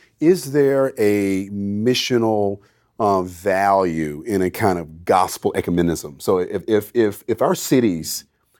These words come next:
see churches that are different, Presbyterian, Methodist, kind of coming together, uh, to pursue the needs of the city, uh, does that make a statement about who we are and the fact that Christ is among us all?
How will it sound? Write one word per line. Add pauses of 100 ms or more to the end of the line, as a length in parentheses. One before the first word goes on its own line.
see
churches
that
are
different, (540)
Presbyterian, (100)
Methodist, (560)
kind
of
coming
together, (280)
uh,
to
pursue
the
needs
of
the
city, (360)
uh,
does
that
make
a
statement
about
who
we
are
and
the
fact
that (140)
Christ
is
among
us
all?